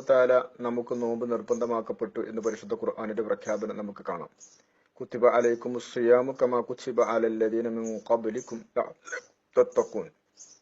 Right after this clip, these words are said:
നമ്മൾ അള്ളാഹുവിനെ ഭയപ്പെട്ട് ജീവിക്കുന്ന യഥാർത്ഥ മുത്തഖീങ്ങൾ ആയി തീരാൻ വേണ്ടി എന്ന ആയത്ത് അവസാനിച്ചുകൊണ്ടുള്ള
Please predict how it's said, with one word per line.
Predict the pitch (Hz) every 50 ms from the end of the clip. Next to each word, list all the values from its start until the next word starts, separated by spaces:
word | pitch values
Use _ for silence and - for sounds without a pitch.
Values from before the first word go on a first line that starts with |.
| _ _ _ _ _ _ - 131
നമ്മൾ | 117 117 123 135 147
അള്ളാഹുവിനെ | 156 - 127 120 127 135 143 143 156 151 143
ഭയപ്പെട്ട് | 139 139 127 123 127 - 117 -
ജീവിക്കുന്ന | 120 - - 117 117 113 113 113 - 117 113
യഥാർത്ഥ | 113 110 101 98 110 113 110 -
മുത്തഖീങ്ങൾ | 113 110 104 - - - - 123 117 117 113 101
ആയി | 101 104 104
തീരാൻ | 101 - 107 101 104 107 107 107 110
വേണ്ടി | 110 110 110 104 120 - 123
എന്ന | 120 123 139 143 - - - _ _ _ _ _ _ _ - - - - _ _ -
ആയത്ത് | 107 123 139 143 143 143 - 147
അവസാനിച്ചുകൊണ്ടുള്ള | 131 123 131 - - 139 139 143 139 - - 143 135 135 127 127 127 127 131 139 135 -